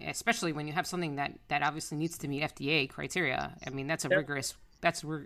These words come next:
Speaker 2: Yeah.
Speaker 1: rigorous Q A right there. For me, my, my Q C is very,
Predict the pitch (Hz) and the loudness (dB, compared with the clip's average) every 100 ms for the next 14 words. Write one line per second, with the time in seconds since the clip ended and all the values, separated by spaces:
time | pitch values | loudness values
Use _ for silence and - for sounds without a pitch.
0 | 156 156 139 139 - 143 135 131 127 156 | 6 8 8 0 -4 -2 -2 -2 2 2
1 | 135 - - - - - 523 160 185 190 | 2 -2 -14 -20 -20 0 2 4 6 6
2 | 170 160 - 151 147 143 147 160 160 160 | 6 2 2 2 2 -2 -4 -2 -2 0
3 | 165 - 156 135 143 156 156 147 143 | 0 0 -2 -2 0 2 2 2 -2